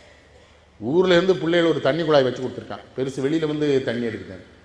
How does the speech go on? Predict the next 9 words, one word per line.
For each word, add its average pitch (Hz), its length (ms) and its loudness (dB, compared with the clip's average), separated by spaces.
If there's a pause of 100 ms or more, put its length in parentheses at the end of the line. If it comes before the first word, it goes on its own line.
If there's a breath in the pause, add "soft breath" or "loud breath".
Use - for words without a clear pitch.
(200)
இந்த 147 160 0
ஆள் 190 100 2
போன 185 240 -2
ஒரு 170 120 2
அம்மா 175 200 -4
பார்க்கல, 139 280 -2
"இது 127 160 -2
என்னதுங்கிறார்?" 123 460 -4 (1400)
"குழாய்ப்பா." 117 600 -2